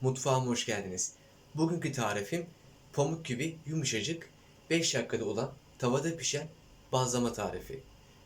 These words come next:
Malzemeler göründüğü üzere birer çay bardağı süt, yoğurt ve su. Yoğurdumuz oda sıcaklığında,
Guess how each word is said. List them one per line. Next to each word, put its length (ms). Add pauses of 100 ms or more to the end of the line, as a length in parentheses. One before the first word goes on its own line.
(140)
Malzemeler 440
göründüğü 380
üzere 340 (400)
birer 260
çay 260
bardağı 420 (240)
süt, 340 (480)
yoğurt 360 (420)
ve 160 (180)
su. 380 (680)
Yoğurdumuz 760
oda 220
sıcaklığında, 680